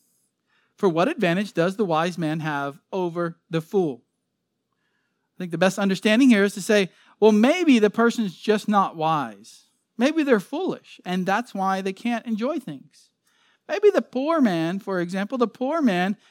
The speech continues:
if he had a little more wisdom, then he would enjoy the things as he gets them. This question, though, implies a negative answer.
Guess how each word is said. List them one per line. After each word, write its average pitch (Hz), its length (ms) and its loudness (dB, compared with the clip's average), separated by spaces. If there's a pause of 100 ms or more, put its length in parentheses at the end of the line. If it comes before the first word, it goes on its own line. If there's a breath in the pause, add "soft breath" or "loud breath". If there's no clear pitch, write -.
(120 soft breath)
if 190 80 -4
he 233 80 0
had 302 180 4
a 311 60 -2
little 285 200 0
more 233 200 4
wisdom, 208 580 0 (480 soft breath)
then 247 220 8
he 254 260 4
would 233 300 4 (140)
enjoy 214 500 2
the 214 140 0
things 190 520 -6 (180 soft breath)
as 175 180 -4
he 175 80 -8
gets 165 260 -6
them. 131 260 -20 (1700)
This 165 120 -16
question, 190 520 -4 (320)
though, 160 160 0
implies 170 360 -4
a 170 60 -4
negative 165 400 -6
answer. 208 360 -12